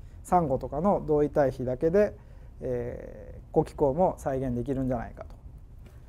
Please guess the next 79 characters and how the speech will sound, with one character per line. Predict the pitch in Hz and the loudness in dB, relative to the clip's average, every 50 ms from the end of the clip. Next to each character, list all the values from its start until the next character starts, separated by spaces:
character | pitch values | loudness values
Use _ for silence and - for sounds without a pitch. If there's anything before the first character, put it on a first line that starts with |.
| - - - - - - - - - | -18 -16 -16 -16 -18 -18 -14 -8 -2
で、 | 175 | 2
も | 190 214 | 4 4
う | 220 | 6
一 | 220 269 247 | 6 6 4
つ | - 233 | 6 12
は | 220 226 226 202 - - - - | 12 12 12 12 12 8 0 -4
こ | - 185 | 0 2
の | 170 165 160 | 2 4 8
観 | - 202 226 226 | 10 12 12 12
測 | - 240 208 240 208 | 12 10 8 10 10
ベ | 220 202 | 12 12
ー | 170 | 10
ス、 | - - 120 120 - - - - - - - - - - - - - - - - - | 10 6 -6 -8 -10 -14 -20 -20 -20 -20 -20 -20 -20 -20 -20 -18 -18 -18 -16 -10 -4
ま | 160 147 | -2 2
あ、 | |
従 | 139 185 214 220 | 8 10 12 12
来 | 214 214 208 | 12 12 12
手 | 208 208 | 10 6
法 | 196 156 131 117 | 4 4 4 0
で | 110 | 0
す | - - | -4 -10
ね。 | 175 - | -8 -2
観 | - 190 196 202 | 0 2 2 4
測 | - 220 196 214 | 4 4 6 8
デ | 214 214 | 8 8
ー | 202 | 10
タ | 190 180 165 | 10 10 10
だ | 165 175 | 10 10
け | 175 254 | 10 8
を | 226 175 | 8 8
使 | - - 156 | 8 6 4
っ | 147 | 6
た | - 147 | 6 4
手 | 147 - | 4 4
法 | 147 147 147 | 4 2 4
と | 139 156 143 | 4 4 4
比 | 147 | 6
べ | 143 135 135 | 6 6 6
て | 131 143 | 4 4
メ | 160 190 185 | 8 8 8
リ | 170 | 8
ッ | - | 8
ト | - 143 135 | 6 6 8
が | 147 | 8
あ | 147 | 8
る | 131 120 | 8 6
か | - 147 139 | 2 2 2
と | 131 - - - - - - - - - - - - - - | 2 -2 -12 -14 -14 -16 -18 -18 -18 -18 -18 -18 -16 -10 -4
い | 165 | -2
う | 156 | 2
こ | 160 170 | 2 4
と | 165 175 160 | 6 6 6
に | 143 | 6
つ | 139 170 | 6 2
い | 156 139 | 2 4
て | - 165 | 6 10
は、 | 180 202 190 160 - - - - - - - - | 12 12 12 10 8 0 -12 -18 -18 -18 -14 -8
え | - 131 131 | -6 -6 -4
ー、 | |
こ | - 139 135 | -4 -2 -2
の | 131 131 127 127 - - - - | 0 0 -2 -2 -6 -12 -12 -6
赤 | 165 165 - 208 208 | -2 6 12 12 12
い | 214 | 12
ほ | 190 202 208 | 12 10 8
ど | 202 | 8
メ | 196 190 196 | 8 8 8
リ | 180 | 8
ッ | 160 | 8
ト | 165 151 139 | 6 4 4
が | 135 135 | 6 6
あ | 127 | 6
る、 | 120 117 - - - - - | 4 0 -6 -12 -18 -16 -10
ま | - 143 | -8 -2
あ、 | 135 | 6
差 | - 190 185 | 10 10 12
を | 190 | 12
見 | 196 208 196 | 10 8 8
て、 | - 208 208 175 - - - - | 10 10 10 10 8 2 -10 -12
え | - 135 131 127 123 120 - - | -10 -8 -6 -6 -6 -8 -10 -10